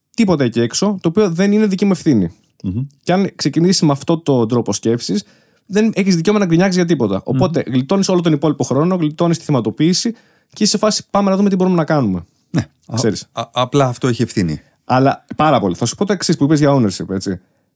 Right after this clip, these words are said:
Speaker 1: Εγώ δεν έχω δει στην προσωπική μου καριέρα τίποτα άλλο να με έχει βοηθήσει τόσο πολύ όσο η λέξη πρωτοβουλία, η πράξη πρωτοβουλία.
Speaker 2: Μμ.
Speaker 1: Όσες φορές έχω πάρει πρωτοβουλίες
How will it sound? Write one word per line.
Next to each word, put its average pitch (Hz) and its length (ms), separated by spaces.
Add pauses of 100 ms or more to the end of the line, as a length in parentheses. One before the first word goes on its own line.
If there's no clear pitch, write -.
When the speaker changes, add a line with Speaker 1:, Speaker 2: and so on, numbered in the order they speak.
(220)
Speaker 1:
Εγώ 123 340
δεν 190 180
έχω 175 220
δει 117 300 (640)
στην - 180
προσωπική 127 420
μου 117 340
καριέρα 92 540 (540)
τίποτα 117 600 (220)
άλλο 117 560
να 104 120
με 127 100
έχει 143 100
βοηθήσει 127 520
τόσο 131 260
πολύ 107 440 (920)
όσο 190 500
η 135 100
λέξη 180 360
πρωτοβουλία, 143 680 (380)
η 117 100
πράξη 160 340
πρωτοβουλία. 95 420
Speaker 2:
Μμ. 90 140 (560)
Speaker 1:
Όσες 196 360
φορές 147 400
έχω - 160
πάρει 135 200
πρωτοβουλίες 107 760